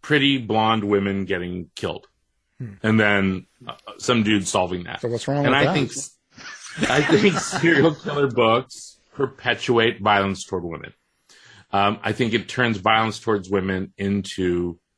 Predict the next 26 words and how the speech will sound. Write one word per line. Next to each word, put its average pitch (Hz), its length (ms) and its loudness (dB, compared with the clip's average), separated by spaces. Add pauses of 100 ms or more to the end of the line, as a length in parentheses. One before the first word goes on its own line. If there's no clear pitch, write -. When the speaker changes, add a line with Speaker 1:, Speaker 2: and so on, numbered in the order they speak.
(280)
Speaker 1:
uh, 90 260 -6
entertainment. - 580 -10 (540)
And 127 160 0
so 151 120 2
that, 139 320 0 (180)
that - 260 -2
bothers 110 400 2
me. - 260 -14 (600)
Um, 104 440 2
it 139 60 -2
didn't 143 320 2
used 127 280 -2
to 135 60 -4
bother 104 260 4
me 107 140 -2
when 110 120 -2
I 104 80 -4
was 98 260 -6
twenty 104 300 0
years 92 200 -2
old 98 220 0
'cause 113 100 -6
I 117 60 0
was 113 180 -4
a 110 140 -6
moron. 123 500 -4